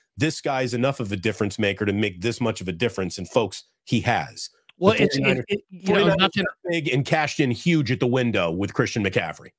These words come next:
Speaker 2: And, and it's really ironic, too, because it's because of picks like Elijah Mitchell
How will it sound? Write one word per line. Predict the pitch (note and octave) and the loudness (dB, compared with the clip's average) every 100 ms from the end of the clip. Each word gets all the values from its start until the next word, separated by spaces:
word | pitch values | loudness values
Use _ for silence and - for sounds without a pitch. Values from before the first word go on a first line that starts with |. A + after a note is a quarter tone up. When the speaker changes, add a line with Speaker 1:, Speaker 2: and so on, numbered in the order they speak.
| _ | _
Speaker 2:
And, | F#3+ G3+ F#3+ | 0 0 2
and | F#3+ | 2
it's | F#3+ - | 2 0
really | F3+ D3+ G#3 G3+ | -2 4 4 6
ironic, | D#3 D3 D3 E3+ C#3 | 4 6 4 4 -2
too, | - D#3+ C#3 | 0 0 0
because | A#2+ D3 C3+ - | -2 0 0 0
it's | D3 B2+ | -6 -4
because | - D3 D#3 E3+ D3 | -4 -2 0 0 0
of | - - | -2 0
picks | - F#3+ - - D3 | 0 0 -4 -8 -6
like | C#3 B2+ | -6 -4
Elijah | B2 A#2+ C#3+ C3+ A#2+ | -2 2 2 0 -4
Mitchell | A2+ F3 - F2+ D2+ - | -2 -2 -2 -10 -14 -20